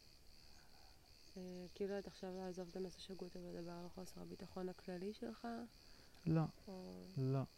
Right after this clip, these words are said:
Speaker 1: כאילו, מה?
Speaker 2: זה רק איזה מחשבה.
Speaker 1: כן.
Speaker 2: אה,
Speaker 1: דבורה?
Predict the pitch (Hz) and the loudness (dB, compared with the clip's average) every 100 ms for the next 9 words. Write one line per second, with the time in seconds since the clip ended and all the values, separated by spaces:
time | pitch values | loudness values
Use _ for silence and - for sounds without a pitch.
0 | - - 180 185 139 131 131 123 123 117 | -16 -12 -8 -2 4 6 6 6 6 8
1 | 113 110 - - 107 107 107 - - - | 8 8 6 4 4 6 4 -2 -12 -18
2 | - - - - - - 190 180 180 - | -20 -18 -18 -18 -18 -10 -10 -10 -14 -18
3 | - - - - - - - - - - | -20 -18 -18 -18 -18 -18 -18 -18 -18 0
4 | 123 113 110 110 110 110 110 107 - - | 6 8 8 8 6 6 6 2 0 -8
5 | - - - - - - - - - - | -10 -12 -14 -14 -14 -14 -14 -14 -14 -16
6 | - - - - - - - - - - | -16 -12 -12 -14 -16 -16 -16 -16 -16 -14
7 | - - - - - - - - - - | -14 -12 -12 -14 -14 -14 -14 -14 -16 -16
8 | - - - - - - - - - - | -18 -16 -16 -16 -16 -16 -14 -14 -14 -12
9 | - - - - 208 185 185 175 | -12 -12 -6 -2 0 0 0 0